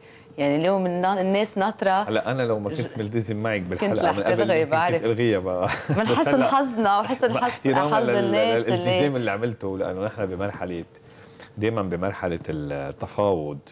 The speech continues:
Speaker 2: آه، بنحب نبقى بعاد عن الإعلام.
Speaker 1: مم.
Speaker 2: يعني من هالسبب اليوم، آه، أكيد، آه، آه، هلا احترامًا للالتزام اللي عملته ما رح اتراجع، بس بذات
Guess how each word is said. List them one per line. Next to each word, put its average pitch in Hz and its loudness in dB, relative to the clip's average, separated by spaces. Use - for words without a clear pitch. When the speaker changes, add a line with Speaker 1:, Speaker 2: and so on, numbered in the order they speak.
Speaker 2:
آه، 80 -6
بنحب 117 -4
نبقى 110 0
بعاد 120 0
عن 85 -8
الإعلام. 76 -12
Speaker 1:
مم. 196 -2
Speaker 2:
يعني 156 -12
من 87 -8
هالسبب 87 -2
اليوم، 87 -6
آه، 80 -10
أكيد، 98 -2
آه، 78 -8
آه، - -8
هلا 85 -2
احترامًا 101 0
للالتزام 85 -4
اللي 78 -6
عملته 80 -8
ما 78 -6
رح 78 -8
اتراجع، 82 -4
بس 78 -8
بذات 85 -6